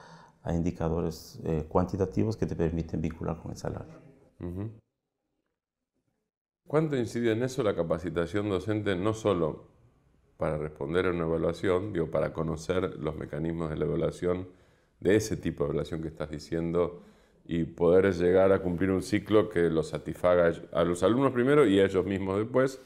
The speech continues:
Speaker 2: en términos salariales, siguiendo la lógica de lo que planteás?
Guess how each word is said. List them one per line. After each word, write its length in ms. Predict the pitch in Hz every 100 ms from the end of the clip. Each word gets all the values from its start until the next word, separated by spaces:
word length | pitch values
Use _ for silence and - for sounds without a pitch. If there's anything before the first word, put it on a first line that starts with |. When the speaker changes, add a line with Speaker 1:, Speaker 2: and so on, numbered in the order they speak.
| _ -
Speaker 2:
en 160 | 85 82
términos 380 | 85 87 80 -
salariales, 680 | 80 82 92 92 90 - -
siguiendo 500 | - 80 80 82 80
la 100 | 76
lógica 600 | 80 80 80 73 73 65 - - _ _ _ _
de 140 | - 73
lo 100 | 73
que 80 | 76
planteás? 640 | 76 80 87 117 135